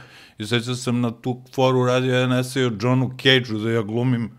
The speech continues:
dvojicu koji, s-, koji jedan je novinar, pita John Cagea, a pozadi se jedno dešava ubrzano nešto što, ne znam, Vlada Radojičić, fotograf, radi, a s druge strane Aleksandar Denić, koji je bio scenograf tada mladi,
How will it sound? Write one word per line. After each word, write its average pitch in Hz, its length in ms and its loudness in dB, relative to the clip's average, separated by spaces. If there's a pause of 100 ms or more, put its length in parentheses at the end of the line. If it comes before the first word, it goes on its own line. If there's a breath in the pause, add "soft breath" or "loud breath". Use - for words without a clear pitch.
(560 soft breath)
dvojicu 113 640 -4
koji, 120 260 -8
s-, - 80 -16
koji 113 160 -6
jedan 117 200 -4
je 113 60 -4
novinar, 120 440 -2
pita 127 460 -4
John 117 340 -2
Cagea, 120 420 -2
a 127 180 -8
pozadi 117 520 -6
se 127 200 -8
jedno 117 260 -4
dešava 120 360 -6
ubrzano 139 640 -6
nešto 135 420 -8
što, 123 280 -10
ne 120 160 -6
znam, 110 200 -12
Vlada 110 360 -2
Radojičić, 107 520 -10
fotograf, 107 580 -8 (440 loud breath)
radi, 127 400 0
a 127 60 -2
s 120 40 -6
druge 127 240 -4
strane 127 200 0
Aleksandar 127 580 2
Denić, 127 480 0
koji 110 260 -8
je 107 60 -6
bio 104 240 -8
scenograf 107 500 -6
tada 107 260 -6
mladi, 110 340 -6